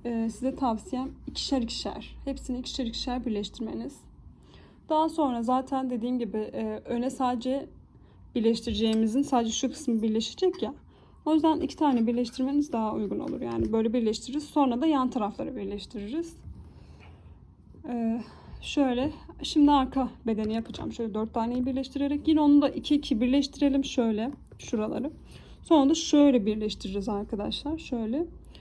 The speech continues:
Bu taraf birleşince de zaten arka bedeni birleştirmiş oluyoruz ve işimiz bitmiş oluyor. Şimdi ben ikişer ikişer bir bu şekilde, bir de, e, şu şekilde şuranın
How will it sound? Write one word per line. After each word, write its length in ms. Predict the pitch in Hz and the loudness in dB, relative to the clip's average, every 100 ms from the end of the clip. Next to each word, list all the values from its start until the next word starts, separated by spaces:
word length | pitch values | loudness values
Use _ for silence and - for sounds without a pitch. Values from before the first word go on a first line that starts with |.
| - - | -20 -6
Bu 60 | 302 | -2
taraf 380 | 302 233 226 - | 2 2 0 2
birleşince 580 | 277 233 - 208 226 | 2 2 0 -2 -2
de 180 | 226 330 339 - - - - - - - - - - - - - - - - | 0 -2 -2 -10 -20 -20 -20 -20 -20 -20 -20 -20 -20 -20 -20 -20 -20 -20 -8
zaten 280 | - 247 254 | -2 -2 0
arka 300 | - 247 247 | -2 -2 -2
bedeni 300 | 240 - 262 | -2 0 2
birleştirmiş 520 | 285 220 - 233 226 | 2 0 -4 -4 -2
oluyoruz 260 | 214 226 247 | -2 0 2
ve 100 | 294 | 0
işimiz 320 | - 254 226 | 0 0 0
bitmiş 300 | 208 - - | -4 -6 -4
oluyor. 180 | 214 277 | -2 0
Şimdi 280 | - 294 285 | 4 6 6
ben 140 | 294 | 4
ikişer 320 | - - 294 | 0 0 2
ikişer 400 | 269 - 262 277 294 - - - - - | 2 0 -2 -2 -4 -12 -20 -20 -20 0
bir 220 | 269 269 - | 2 2 -2
bu 120 | 247 | -2
şekilde, 640 | 269 269 233 - 214 226 311 - - - - - - - - - - - | 0 0 0 0 0 0 -2 -6 -20 -20 -20 -20 -20 -20 -20 -20 -6 0
bir 100 | 254 | 2
de, 220 | 285 294 | 2 2
e, 320 | 240 226 226 | 0 0 0
şu 180 | 233 - | -2 -4
şekilde 520 | 285 226 - 214 220 | -2 -2 0 -4 -2
şuranın 520 | 240 - 220 214 269 | -6 -4 -2 -2 -2